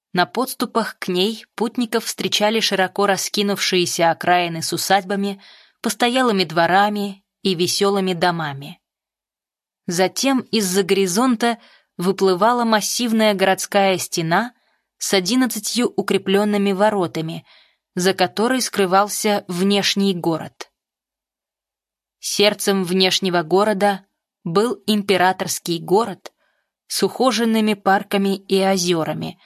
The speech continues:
созданный для увеселения правящей семьи. И лишь внутри него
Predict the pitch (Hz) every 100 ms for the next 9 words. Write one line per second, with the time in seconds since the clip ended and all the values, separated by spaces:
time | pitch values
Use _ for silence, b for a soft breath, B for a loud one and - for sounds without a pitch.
0 | b - - 208 170 190 190 180 190 185
1 | - 185 175 - 175 180 202 202 196 196
2 | 175 165 160 - 170 - 175 160 147 151
3 | _ _ _ _ _ _ _ _ _ _
4 | _ 202 196 214 - 220 233 240 262 240
5 | 240 190 165 151